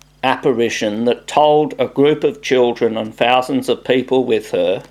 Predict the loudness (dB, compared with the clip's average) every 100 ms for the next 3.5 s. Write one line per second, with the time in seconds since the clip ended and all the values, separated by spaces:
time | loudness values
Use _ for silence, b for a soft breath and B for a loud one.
0 | _ _ B B B B 2 2 2 2
1 | 2 2 2 0 0 -2 -4 -6 B B
2 | B B _ -14 -10 0 2 4 0 -4
3 | -4 -2 -2 -4 -16